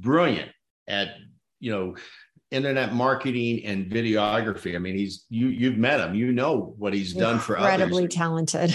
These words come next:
Speaker 1: And, and I, and he just says, "Dad, I think we need to do a docuseries on your life 'cause I think people need to know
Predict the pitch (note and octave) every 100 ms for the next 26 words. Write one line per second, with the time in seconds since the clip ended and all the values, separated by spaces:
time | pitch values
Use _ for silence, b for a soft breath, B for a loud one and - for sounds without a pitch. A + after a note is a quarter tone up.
0 | - A#2+ A#2+ - B2 C3 D3 - C#3 C3+
1 | D3+ D#3 D3 B2+ - C3 F3 F3+ F3 -
2 | _ _ _ _ _ _ _ _ - A#2+
3 | F#3+ G3+ F3 D3 B2+ A#2+ A#2 B2+ B2 G#2+
4 | A2+ B2 A2 - A2+ G#2 G2 G2+ F#2 F#2+
5 | G2 F#2+ F#2+ D3 G#3 - E3 C3+ A#2 A#2+
6 | A2+ F#2+ F#2 G2+ A2+ G2 D2